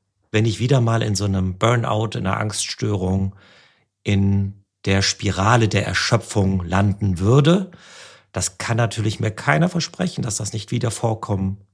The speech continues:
kann. Ich hatte ja vier Episoden. Gut, die sind länger her. Aber sag niemals nie. Ich hoffe es nicht, aber ich glaube, ich wäre diesmal vorbereitet. Und ein paar Dinge,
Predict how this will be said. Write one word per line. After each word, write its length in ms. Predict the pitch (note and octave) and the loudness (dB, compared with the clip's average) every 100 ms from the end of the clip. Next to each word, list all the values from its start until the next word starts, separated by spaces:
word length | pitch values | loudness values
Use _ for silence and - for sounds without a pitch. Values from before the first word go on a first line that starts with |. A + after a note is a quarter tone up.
| _ _ _ | _ _ _
kann. 540 | - - A#2+ E3+ C4 C#4+ _ _ _ _ _ | -6 2 2 2 -2 -10 _ _ _ _ _
Ich 140 | - A2+ | -2 0
hatte 200 | C3+ E3+ | 2 2
ja 140 | D#3 | 2
vier 240 | - F3 | 0 -2
Episoden. 840 | E3 D#3 D#3+ C#3+ D3+ E3+ F3+ F#3+ E3 - | 0 -2 -2 0 0 2 0 0 -4 -4
Gut, 200 | A#2+ A#2 | -4 -2
die 60 | |
sind 200 | G2+ G#2 | -2 -2
länger 300 | G2+ G#2+ C3 | 0 0 2
her. 500 | A#2 G2+ A2+ F3+ - - - - - - - - _ _ | 2 2 4 2 0 -18 -20 -20 -20 -20 -20 -20 _ _
Aber 500 | C3+ - D3 D3 - _ _ _ | 0 0 -2 -4 -10 _ _ _
sag 220 | A#2+ A#2 | -2 2
niemals 400 | C#3+ D3 C#3+ - | 2 2 0 0
nie. 260 | E3+ C#4+ - _ _ _ _ _ _ | 0 -2 -8 _ _ _ _ _ _
Ich 160 | - A#2 | -2 0
hoffe 180 | A#2 | 0
es 100 | G#2 | 0
nicht, 360 | C3+ G3 A3 - - | 0 0 -2 -12 0
aber 600 | C3+ C3+ C#3 C#3 C#3 - | 2 6 4 4 -2 -10
ich 120 | - | -6
glaube, 220 | B2+ A2+ | -2 -2
ich 180 | A#2+ - | -4 -4
wäre 260 | G2 A2+ A2 | -2 0 -2
diesmal 500 | F#2+ F2+ G2+ F#2+ F#2+ - | -4 -4 -2 -2 -4 -10
vorbereitet. 880 | - - - C#3 D#3+ F2+ F#2 - - | -20 -10 4 4 6 -2 -6 -10 -10
Und 260 | - F#2+ - | -10 -10 -8
ein 100 | A2+ | -4
paar 180 | B2+ | -4
Dinge, 400 | A2+ C#3+ D3+ D3 | -2 0 2 2